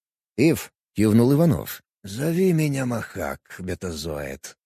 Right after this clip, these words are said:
Логика мне подсказывает, что ты хочешь попасть на родину». «Логика вас не подводить, высокоуважаемый капитан Махак.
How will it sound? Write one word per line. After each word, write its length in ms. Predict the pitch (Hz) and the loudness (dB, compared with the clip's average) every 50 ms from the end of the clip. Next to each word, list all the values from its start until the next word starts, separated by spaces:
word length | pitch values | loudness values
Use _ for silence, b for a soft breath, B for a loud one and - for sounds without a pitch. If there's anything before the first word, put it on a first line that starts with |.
| _ _ _ _ _ | _ _ _ _ _
Логика 640 | - - 143 165 165 143 131 123 113 123 - - 123 | -8 -4 -2 0 0 0 0 0 -2 -4 -4 -2 -2
мне 180 | 117 120 117 110 | 0 0 0 -2
подсказывает, 840 | - 113 107 - - - 151 156 151 - 82 76 76 67 69 71 - | -2 -6 -6 -6 -6 -4 -2 -2 -2 -2 -2 -6 -10 -10 -10 -10 -10
что 240 | - - - 135 139 | -10 -10 -10 -10 -8
ты 140 | - 151 151 | -6 -6 -6
хочешь 460 | - - 156 143 - 156 160 - - | -4 -6 -6 -6 -4 -4 -4 -6 -6
попасть 440 | - 151 139 - 160 156 143 - - | -8 -10 -6 -4 -4 -4 -4 -4 -2
на 140 | 147 160 156 | -2 -2 0
родину». 640 | 165 180 180 104 82 82 71 65 64 62 58 - _ _ _ _ _ _ _ _ _ | 0 -2 -2 -4 -6 -10 -14 -14 -14 -16 -16 -18 _ _ _ _ _ _ _ _ _
«Логика 600 | - 73 87 110 131 143 139 165 143 - 160 143 | -6 0 4 4 4 6 6 4 4 6 6 8
вас 220 | 147 160 165 - | 8 8 6 6
не 100 | 175 165 | 2 2
подводить, 600 | 143 170 151 156 156 151 160 208 208 131 - - - | 2 4 4 6 4 6 4 2 2 0 -2 -8 -6
высокоуважаемый 920 | - 101 117 - - - - 135 131 127 131 107 113 135 139 135 131 131 120 | -4 -2 2 2 2 4 4 4 6 6 4 6 6 6 6 6 6 4 4
капитан 440 | - 135 135 131 - 135 131 123 | 2 2 2 2 4 4 4 4
Махак. 420 | 127 117 - - 82 69 - - | 4 2 2 -2 -4 -6 -6 -12